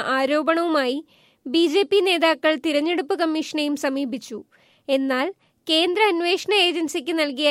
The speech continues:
എല്ലാ പൊതു അനുമതികളിലും ഓഗസ്റ്റിൽ തന്നെ സർക്കാർ പിൻവലിച്ചിരുന്നു എന്ന് ഗുജുല പ്രേമന്ദർ റെഡ്ഡിയുടെ ഹർജിയിൽ നടന്ന വാദത്തിനിടെ അഡീഷണൽ അഡ്വക്കേറ്റ് ജനറൽ ഹൈക്കോടതിയെ അറിയിച്ചു. ഈ ആഴ്ച ആദ്യം ബി ജെ പിയിലേക്ക് മാറാൻ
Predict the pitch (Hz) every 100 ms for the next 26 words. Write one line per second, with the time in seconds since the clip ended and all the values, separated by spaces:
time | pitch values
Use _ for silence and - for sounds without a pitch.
0 | 285 262 294 320 349 359 294 320 294 294
1 | 294 294 285 277 269 262 _ _ 277 294
2 | 294 - 415 403 349 320 320 302 262 311
3 | 311 311 320 320 311 277 269 233 220 -
4 | _ _ - 262 269 294 392 _ _ _
5 | 240 302 262 392 415 403 - _ - 311
6 | 311 349 330 330 302 285 262 302 285 277
7 | 277 240 311 359 339 294 294 285 269 262
8 | 294 320 277 247 359 - _ _ 262 285
9 | 359 392 403 427 359 277 339 339 302 294
10 | 302 262 285 - _ - 294 285 330 330
11 | 294 294 277 - - 269 254 214 233 -
12 | _ _ - 359 427 381 370 - 370 -
13 | 302 294 339 311 269 294 311 262 359 381
14 | 392 392 381 359 320 302 294